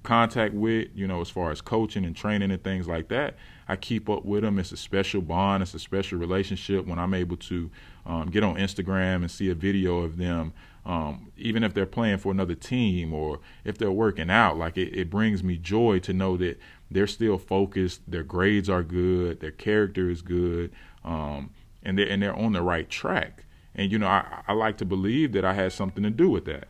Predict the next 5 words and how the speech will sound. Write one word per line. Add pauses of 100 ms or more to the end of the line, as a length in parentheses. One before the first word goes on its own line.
And
so (1000)
let's,
let's
be,